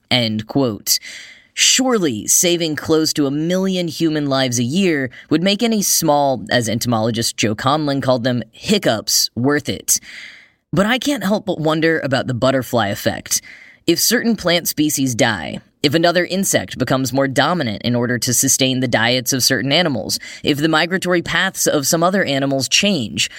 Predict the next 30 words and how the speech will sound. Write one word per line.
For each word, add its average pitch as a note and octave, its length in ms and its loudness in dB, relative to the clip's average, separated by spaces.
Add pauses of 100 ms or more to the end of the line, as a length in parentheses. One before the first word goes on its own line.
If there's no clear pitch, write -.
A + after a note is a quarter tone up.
(320)
what D#3 400 2
ripple D#3+ 400 0
effects B2 420 -2
will C3 200 0
each F#3+ 240 0
of D#3+ 100 -2
those C3 320 0
eventually B2 540 0
have A#2+ 580 -2 (100)
that C3+ 160 2
we C3+ 140 -2
can't D#3+ 400 -4
presently B2+ 540 -2
foresee? - 720 0 (540)
As C#3 160 0
mosquito C3+ 380 0
historian C3 480 0
Timothy C3 360 0
C. B2 160 0
Weingard C#3+ 560 2
put B2 160 -2
it A2 100 -4
to B2+ 120 0
Vox's A#2 440 0
Hope C3 280 -2
Reese C#3 400 0
in B2+ 160 -2
two C3 180 0
thousand B2+ 340 0
nineteen, D3+ 640 0